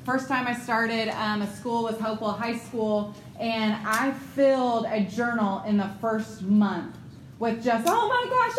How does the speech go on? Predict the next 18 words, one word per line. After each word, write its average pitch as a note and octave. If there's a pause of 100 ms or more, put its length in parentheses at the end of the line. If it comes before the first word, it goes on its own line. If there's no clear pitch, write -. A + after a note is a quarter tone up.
a -
kid C5+
texted B4+
me B4
back! A4+
Like, F4
this A#4+
is B4
amazing!" A#4 (320)
It C4+
was D4+
like C#4+
every D4
single C#4
thing B3+
was A3+
a G#3+
miracle. G#3+